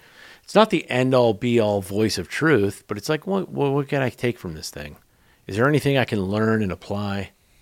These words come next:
in my own life in this that's tangible, that's gonna be helpful to me?" And for this one in particular, like, the decision piece,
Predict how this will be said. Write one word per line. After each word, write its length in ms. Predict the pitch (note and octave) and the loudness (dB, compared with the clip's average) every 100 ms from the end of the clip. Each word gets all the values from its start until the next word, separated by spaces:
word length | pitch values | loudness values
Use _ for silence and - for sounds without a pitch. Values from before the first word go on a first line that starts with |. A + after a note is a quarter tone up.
| _ _ _ _ | _ _ _ _
in 100 | G2+ | -8
my 140 | G2+ | -4
own 200 | G2 G2+ | -4 -4
life 440 | F#2 F#2 F#2+ - _ _ _ _ - | -4 -6 -8 -10 _ _ _ _ -12
in 160 | G2 | -6
this 420 | F#2+ F2+ F2+ - - _ | -4 -2 -4 -8 -12 _
that's 160 | - - | -12 -8
tangible, 560 | - G2+ F#2 F#2 F2+ | -4 -2 -2 -2 -2
that's 180 | F#2+ F#2+ | -4 -6
gonna 140 | A2+ F#2 | -6 -6
be 80 | |
helpful 400 | F2 F2 E2+ - | -8 -10 -12 -14
to 140 | F2+ G2 | -16 -10
me?" 240 | G2 F#2+ - _ _ _ _ - _ _ - - - - _ | -10 -10 -12 _ _ _ _ -20 _ _ -18 -18 -18 -20 _
And 160 | A2 G2 | -8 -4
for 80 | A2+ | 2
this 260 | A2+ C3+ | 4 4
one 140 | C3 B2 | 4 0
in 80 | G#2+ | 0
particular, 760 | G#2 - F3 A2 F2 E2 F#2 - _ _ _ _ | -4 -4 -4 -4 -6 -8 -10 -12 _ _ _ _
like, 140 | G2 - | -16 -10
the 100 | G2 | -8
decision 460 | F2+ - B2+ G2+ | -4 -2 0 -2
piece, 320 | - F#2+ F2 | -4 -8 -8